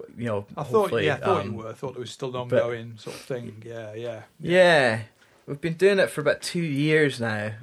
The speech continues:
Speaker 1: um, and I think, well, initially when she came in, it was to play on the album, to play on three tracks, and then from there, um, when we were recording, she said, "Oh, it'd be interesting to sort of play it,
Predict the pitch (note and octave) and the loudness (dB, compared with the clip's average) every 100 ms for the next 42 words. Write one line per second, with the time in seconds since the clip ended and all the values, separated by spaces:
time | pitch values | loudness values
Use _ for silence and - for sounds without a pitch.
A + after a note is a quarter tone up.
0 | - A2+ A2+ A2 A2+ A2+ - _ - - | -8 -2 0 -2 -4 -8 -12 _ -20 -20
1 | _ - A#2+ A#2+ A#2 A#2 - - B2 B2 | _ -2 2 4 4 0 -6 -8 -6 0
2 | G3 F3 - - _ _ _ _ _ _ | 0 0 -4 -20 _ _ _ _ _ _
3 | _ - C#3 D3 B2 C#3+ E3+ - E3 C#3+ | _ -2 8 8 8 6 2 0 0 0
4 | - - C#3 B2+ B2+ G#2+ G#2 A2+ - _ | -2 -2 2 4 4 2 0 -6 -12 _
5 | _ _ _ _ _ - A#2 A#2 A2 - | _ _ _ _ _ -2 0 0 -2 -6
6 | _ - G#2+ - B2 A#2+ A2 G#2 A2 G#2 | _ -14 -12 0 4 6 4 0 -2 0
7 | G#2+ A2+ G2+ F#2+ G2+ G2 A2+ G#2 G2+ G#2 | 0 -2 -4 -8 -12 -10 -4 -2 -2 -4
8 | G#2 G2+ - _ _ _ - G#2+ G2+ G#2+ | -6 -10 -14 _ _ _ -16 -8 -6 -6
9 | - A2 G#2+ - - - F#2 G2+ G2+ G2 | -4 -2 -2 -4 -12 -12 -12 -10 -6 -6
10 | G2+ - G#2 F#2+ G#2 G#2 G2+ G2+ G2+ G#2 | -8 -10 -10 -8 -4 -2 -2 -4 -6 -8
11 | - G2 F#2 F#2 G#2 G#2+ _ _ _ _ | -10 -8 -8 -10 -14 -16 _ _ _ _
12 | _ _ _ _ _ G2+ G#2 G#2 F#2+ F#2+ | _ _ _ _ _ -8 -4 -4 -4 -6
13 | - G#2 G2+ F#2 G2 - F#2+ G#2+ A2 G#2+ | -4 -4 -4 -6 -10 -10 -6 -6 -4 -4
14 | A#2 G#2+ G2+ F#2+ F2+ G#2 - - - - | -4 -4 -6 -8 -12 -12 -12 -14 -16 -10
15 | F#2+ G2+ F2+ | -6 -4 -6